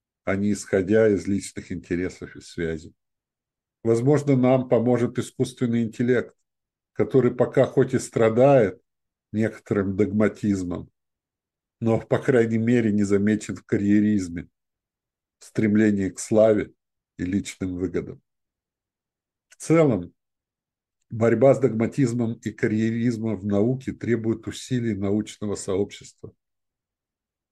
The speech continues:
Необходимо поддерживать открытый научный диалог,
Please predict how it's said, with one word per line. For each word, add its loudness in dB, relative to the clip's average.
Необходимо 0
поддерживать 2
открытый -2
научный -2
диалог, -2